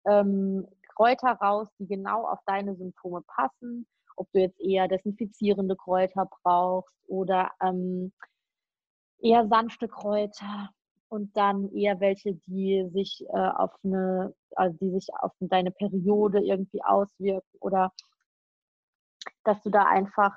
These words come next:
die richtigen Kräuter dann kriegst und dann, ähm,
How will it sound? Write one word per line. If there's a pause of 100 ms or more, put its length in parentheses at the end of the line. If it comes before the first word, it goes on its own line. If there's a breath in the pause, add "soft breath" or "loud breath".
(160)
die
richtigen
Kräuter
dann (560)
kriegst (180)
und
dann,
ähm,